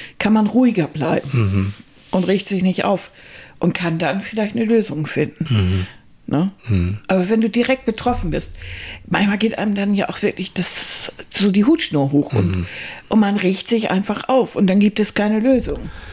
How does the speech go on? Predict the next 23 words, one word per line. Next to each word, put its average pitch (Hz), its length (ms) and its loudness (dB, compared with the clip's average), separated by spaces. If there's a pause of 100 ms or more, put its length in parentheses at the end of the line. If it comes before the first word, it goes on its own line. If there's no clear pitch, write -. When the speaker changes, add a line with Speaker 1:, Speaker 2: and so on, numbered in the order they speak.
(240)
Speaker 2:
Ja, 101 280 2
Speaker 1:
Ne? 160 180 -2 (300)
Speaker 2:
so, - 180 2 (180)
und 92 100 0
das 101 160 -2
ist 95 160 -8
das. 78 160 -10 (300)
Kennt 139 220 0
ihr 120 140 0
eigentlich, 98 360 -4 (100)
komm, 92 280 -2
jetzt, 85 300 -2
jetzt, 87 380 -2
äh, 101 160 -2
jetzt 90 320 0
wird's 95 180 -4
noch 92 80 0
mal 85 320 -2 (140)
philosophisch, 87 1120 -2
hätte 90 260 -4
ich 80 60 -2
fast - 260 -6
gesagt. 85 320 -2